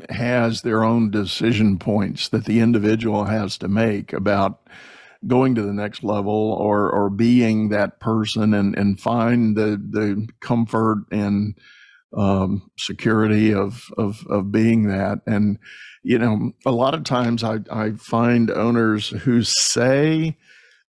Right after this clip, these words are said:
they, they want to be that owner, manager, founder that doesn't have to be there,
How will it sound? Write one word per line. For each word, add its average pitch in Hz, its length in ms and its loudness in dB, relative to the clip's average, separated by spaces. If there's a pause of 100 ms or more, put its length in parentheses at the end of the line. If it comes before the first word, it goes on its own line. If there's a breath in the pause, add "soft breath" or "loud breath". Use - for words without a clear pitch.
(520)
they, 131 240 2
they 117 240 0
want 120 360 0
to 104 80 -6
be 120 320 4
that 113 380 0 (100)
owner, 120 640 0 (360)
manager, 117 760 -2
founder 117 560 2
that 107 260 -2
doesn't 117 380 -2
have 107 300 -2
to 123 100 -4
be 117 260 0
there, 139 400 0